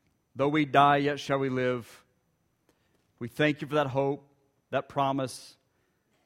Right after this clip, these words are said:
We give you all the glory. And as we open up your word, soften our hearts and minds to hear from you, to respond to you, and may you get all the glory. In Jesus' name I pray. Amen.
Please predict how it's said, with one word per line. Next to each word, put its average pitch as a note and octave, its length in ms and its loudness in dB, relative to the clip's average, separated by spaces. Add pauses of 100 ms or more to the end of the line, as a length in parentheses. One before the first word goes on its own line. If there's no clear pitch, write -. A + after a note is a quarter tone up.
(140)
We B2+ 100 -12
give B2+ 160 -4
you C#3 120 0
all C#3 160 2
the C3 80 -4
glory. C3 240 -4
And B2+ 80 0
as A2+ 100 -8
we C#3 100 -2
open C#3+ 200 0
up C3+ 100 -4
your C#3+ 120 -6
word, B2+ 420 -2 (100)
soften D3+ 400 -4
our C#3+ 80 0
hearts C#3 240 -2
and B2+ 80 -8
minds B2+ 380 -4
to A#2 80 -10
hear D3+ 180 -2
from D3+ 160 -10
you, D3+ 300 -2 (720)
to - 80 -18
respond C#3 440 -4
to C#3 40 -4
you, C#3 140 -2
and B2+ 80 -4
may B2 80 -2
you B2 160 -6
get B2 160 -2
all B2 240 -2
the A#2+ 80 -10
glory. G#2+ 400 -10 (680)
In A#2 140 -12
Jesus' A#2+ 320 -8
name C3 160 -6
I B2 60 -2
pray. A2 400 -4 (1200)
Amen. A2+ 420 -6